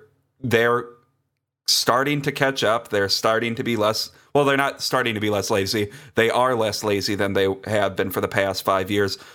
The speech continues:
The fruits of that lack of laziness are starting to become evident, but it's not good enough. Like, they're gonna start winning new contracts. They're gonna, you know,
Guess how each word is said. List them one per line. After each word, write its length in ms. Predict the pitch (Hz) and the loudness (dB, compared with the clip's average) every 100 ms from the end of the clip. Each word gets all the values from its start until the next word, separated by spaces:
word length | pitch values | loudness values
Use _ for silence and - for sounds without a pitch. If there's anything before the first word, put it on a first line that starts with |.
| _ - | _ -2
The 180 | 123 | 0
fruits 440 | 117 120 135 143 - | 0 2 2 2 -2
of 120 | 113 | 0
that 260 | 110 107 107 | 2 2 0
lack 300 | 104 104 113 | 0 0 -2
of 140 | 101 | -2
laziness 520 | 101 98 107 104 101 | 0 0 -2 -2 -2
are 180 | - 101 | 0 0
starting 480 | - - 107 107 101 | 0 0 0 0 -2
to 400 | 107 101 - 113 - | 0 0 -2 -10 -4
become 380 | 113 - 107 98 | -4 0 -2 0
evident, 480 | 101 101 107 110 98 | -2 -2 -4 -2 0
but 300 | 104 104 - - - _ | 0 -2 -8 -20 -20 _
it's 200 | 131 131 | -2 2
not 260 | 139 127 117 | 0 0 -2
good 180 | 113 117 | 0 0
enough. 300 | 110 107 110 | 0 -2 -2
Like, 140 | 104 | -2
they're 120 | 107 | -2
gonna 200 | 101 107 | -2 -2
start 300 | - 110 98 | 0 0 0
winning 280 | 101 104 101 | 0 0 0
new 140 | 101 98 | 0 -2
contracts. 680 | 113 120 127 110 101 110 - | 0 0 0 -2 -2 -2 -4
They're 120 | 120 | -2
gonna, 400 | 98 98 101 - _ _ _ _ _ - | -2 0 -2 -4 _ _ _ _ _ -2
you 140 | 123 | 0
know, 280 | 120 101 113 | 2 0 -2